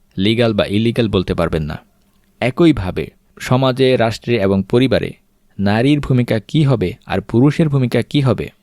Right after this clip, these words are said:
সেগুলো আল্লাহ তাআলা নির্ধারণ করে দিয়েছেন এবং সে কারণেই আমরা মুমিনরা তার উপরে সন্তুষ্ট। আর এভাবে আমরা উম্মে সালামা রাদিয়াল্লাহু আনহার দৃষ্টান্তই অনুসরণ করি।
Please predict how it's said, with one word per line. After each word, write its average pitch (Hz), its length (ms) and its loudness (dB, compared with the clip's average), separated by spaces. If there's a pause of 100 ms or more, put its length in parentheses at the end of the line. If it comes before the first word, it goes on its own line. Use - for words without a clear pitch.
(520)
সেগুলো 151 400 2
আল্লাহ 107 240 0
তাআলা 107 260 2
নির্ধারণ 104 380 2
করে 131 180 2
দিয়েছেন 127 380 0 (360)
এবং 101 240 2
সে 117 180 -2
কারণেই 120 420 0
আমরা 98 200 2
মুমিনরা 117 460 2
তার 98 220 0
উপরে 95 260 -2
সন্তুষ্ট। - 400 -4 (520)
আর 104 160 0
এভাবে 147 380 2
আমরা 110 220 2 (120)
উম্মে 113 220 2
সালামা 135 300 0
রাদিয়াল্লাহু 113 600 2
আনহার 120 300 2
দৃষ্টান্তই 113 520 0
অনুসরণ 98 400 0
করি। 76 240 -4